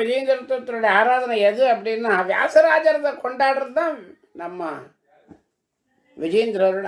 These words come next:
ஆராதனை. இன்னொன்னு, ராகவேந்திரரை கொண்டாடினா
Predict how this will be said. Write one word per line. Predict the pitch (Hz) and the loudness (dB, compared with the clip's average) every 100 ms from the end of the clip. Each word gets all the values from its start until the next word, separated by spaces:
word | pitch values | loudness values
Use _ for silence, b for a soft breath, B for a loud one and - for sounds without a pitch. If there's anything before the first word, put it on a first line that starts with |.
| 139 | -8
ஆராதனை. | 131 120 - - _ _ _ _ _ _ _ _ _ - | -10 -14 -20 -20 _ _ _ _ _ _ _ _ _ -8
இன்னொன்னு, | 247 349 320 233 185 | 0 2 2 2 2
ராகவேந்திரரை | 196 311 359 392 392 359 320 311 | 4 2 2 0 2 2 4 2
கொண்டாடினா | 311 285 294 302 339 | 0 -4 -2 -2 -2